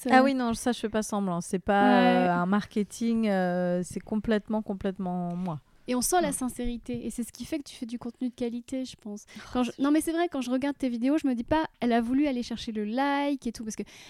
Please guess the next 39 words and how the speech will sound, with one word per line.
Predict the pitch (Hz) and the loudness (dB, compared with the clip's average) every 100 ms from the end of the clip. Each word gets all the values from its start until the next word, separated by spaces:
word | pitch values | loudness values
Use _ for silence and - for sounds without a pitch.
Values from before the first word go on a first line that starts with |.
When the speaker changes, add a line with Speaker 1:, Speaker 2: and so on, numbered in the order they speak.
| - | -10
Speaker 2:
moi, | - | 0
il | 277 | 2
y | |
a | 254 | 2
un | |
truc | - 330 | 0 -6
qui | - 247 | -2 0
me, | 220 196 | 0 -2
qui | - 220 | -4 -4
me | |
fait... | 190 220 208 - - | -4 -4 -6 -10 -4
Qui | 233 | -2
me | 208 | -2
fait | 214 | -2
mal. | 196 214 330 208 - - - | 0 2 2 0 -4 -20 -20
C'est, | - 226 | -8 -6
tu | - | -2
sais, | 320 | 0
les | 269 | 2
gens | 240 285 | 0 -2
qui | 247 | -4
commencent | 254 254 240 | -2 -2 -2
une | 233 | -4
vidéo | 220 247 302 339 339 _ - | -2 -2 0 -2 -4 _ -8
avec | 220 226 - | -6 -6 -2
une | 240 | -2
accroche, | 226 - 254 269 - 233 | -2 -2 0 0 -4 -4
euh, | 214 208 - _ _ - | -4 -6 -12 _ _ -8
pour, | 247 208 - | -8 -6 -10
pour, | 214 | -10
pour | - 226 | -8 -2
avoir | 240 247 | 0 0
des | 233 | 0
vues, | 233 247 294 | -2 2 2
pour | 262 | 2
avoir, | 220 214 | -2 -2
enfin, | 240 | -2
tu | 233 | -2
vois, | 262 | -2